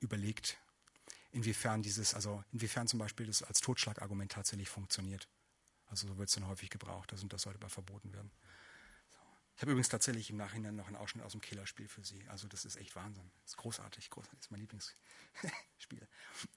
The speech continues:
<clears throat> Was heißt denn das mit der Angemessenheit? Ich habe jetzt mal Folgendes gemacht. Ich habe das jetzt mal ganz komplex alles aufgelistet.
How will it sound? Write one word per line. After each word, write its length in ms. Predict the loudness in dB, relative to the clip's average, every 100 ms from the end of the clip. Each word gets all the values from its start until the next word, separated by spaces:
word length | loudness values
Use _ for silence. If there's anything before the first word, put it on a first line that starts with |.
| 12
<clears throat> 400 | 12 12 12 10
Was 160 | 10
heißt 160 | 10 10
denn 40 |
das 100 | 8
mit 100 | 6
der 80 | 4
Angemessenheit? 560 | 4 4 4 2 0 0 -8 -6 -6 -6 6
Ich 80 | 8
habe 140 | 8
jetzt 120 | 6
mal 100 | 4
Folgendes 380 | 4 6 8 8
gemacht. 300 | 8 6 2 -10 -20 _ _ _ 0 2
Ich 100 | 12
habe 100 | 12
das 200 | 12 12
jetzt 140 | 12
mal 120 | 12 12
ganz 320 | 12 12 12
komplex 560 | 10 8 8 10 10
alles 260 | 10 8 8
aufgelistet. 720 | 6 4 2 0 0 -2 -6